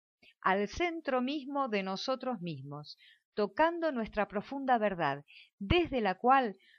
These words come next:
solo es posible emerger mucho más íntegros, dejando de arrastrar el sufrimiento innecesario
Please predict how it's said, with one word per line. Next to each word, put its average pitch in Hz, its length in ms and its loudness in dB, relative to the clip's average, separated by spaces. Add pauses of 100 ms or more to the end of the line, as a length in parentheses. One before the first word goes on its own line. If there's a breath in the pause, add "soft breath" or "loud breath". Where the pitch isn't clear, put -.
(160 soft breath)
solo 311 520 2
es 277 160 2
posible 269 600 -2
emerger 220 500 2
mucho 320 460 2
más 285 260 -2
íntegros, 165 720 -4 (320)
dejando 294 520 2
de 269 80 2
arrastrar 247 400 2
el 233 100 -2
sufrimiento 214 680 -4
innecesario 185 960 0